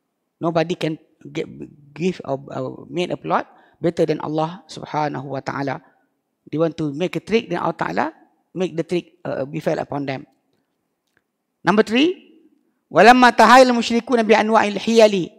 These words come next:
li adhiyati nabiyina." When <clears throat> the, the, the, the, the, those who do an associate towards Allah, the mushrikun. They be called like that because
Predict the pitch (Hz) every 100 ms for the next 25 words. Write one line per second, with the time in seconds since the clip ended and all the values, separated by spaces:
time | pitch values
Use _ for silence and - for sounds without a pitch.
0 | _ _ _ 160 - 175 170 220 202 190
1 | 185 185 196 196 160 _ _ _ _ _
2 | _ - 190 254 247 - _ _ - 104
3 | 98 _ _ _ _ _ _ _ _ _
4 | _ - - 139 175 175 170 165 160 147
5 | 151 151 151 - 147 147 147 127 147 143
6 | 139 143 196 - 190 311 _ _ _ -
7 | 190 196 175 151 165 - 196 - 170 -
8 | 160 165 127 - - 156 160 156 - 175
9 | 147 - _ _ _ _ _ _ _ _
10 | _ _ _ _ _ _ _ _ _ _
11 | _ _ _ _ _ - 190 220 240 -
12 | 240 190 208 202 190 220 -